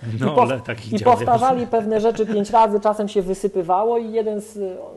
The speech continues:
Speaker 1: z inżynierów, który był oddelegowany, żeby mu pomóc w tym, stwierdził, "Dobra, to ja ci to zrobię". I, i zaczął pisać właśnie wtedy,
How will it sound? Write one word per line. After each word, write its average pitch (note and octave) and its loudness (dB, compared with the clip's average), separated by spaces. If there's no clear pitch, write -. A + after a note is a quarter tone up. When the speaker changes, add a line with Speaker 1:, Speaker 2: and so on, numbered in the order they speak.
Speaker 1:
z - -20
inżynierów, G#3+ 0
który F#3+ 0
był F#3+ 2
oddelegowany, F#3+ 4
żeby F#3 -4
mu F#3+ -4
pomóc F3+ -2
w - -20
tym, F#3 -12
stwierdził, G3+ -6
"Dobra, D3+ -2
to E3 -10
ja D#3+ -4
ci - -18
to E3 -8
zrobię". D#3+ -6
I, D3+ -16
i F#3+ -6
zaczął G3+ 4
pisać F#3 -4
właśnie E3 -8
wtedy, D#3+ -8